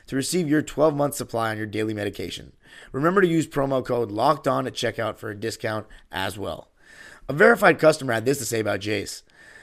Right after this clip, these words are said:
"I'm thankful for this little service. Supply chain issues caused me to cut pills in half to have it. I ordered most of my daily meds with a year's supply. I also ordered antibiotic kit. I feel secure now. Prices are lower than local pharmacies. I highly recommend this for everyone."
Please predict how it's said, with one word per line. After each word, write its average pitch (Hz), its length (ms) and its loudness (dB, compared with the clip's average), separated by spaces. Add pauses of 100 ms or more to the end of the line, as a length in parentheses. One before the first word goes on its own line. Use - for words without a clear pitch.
(140)
"I'm 143 140 0
thankful 175 340 2
for 123 120 -2
this 117 180 -4
little 104 160 -2
service. 107 480 -4 (240)
Supply 208 360 2
chain 170 280 0
issues 135 280 -2
caused 120 220 2
me 120 80 -2
to 110 60 -2
cut 117 220 -4
pills 113 200 -2
in 101 60 -8
half 98 220 -4
to 131 60 -4
have 165 220 0
it. 92 160 -12 (420)
I 143 60 4
ordered 208 320 8
most 180 260 4
of 147 60 -4
my 117 120 0
daily 139 280 2
meds 120 240 0
with 127 140 -4
a 135 40 -2
year's 110 280 -4
supply. 98 400 -4 (480)
I 113 60 4
also 170 240 4
ordered 131 200 2
antibiotic 110 640 0
kit. - 400 -2 (480)
I 139 80 4
feel 175 180 4
secure 151 340 -2
now. 87 280 -8 (480)
Prices 190 300 4
are 156 100 4
lower 139 240 4
than 113 160 -4
local 113 240 -2
pharmacies. 110 680 -6 (320)
I 123 80 2
highly 202 280 4
recommend 135 420 0
this 123 80 -6
for 135 140 0
everyone." 120 420 0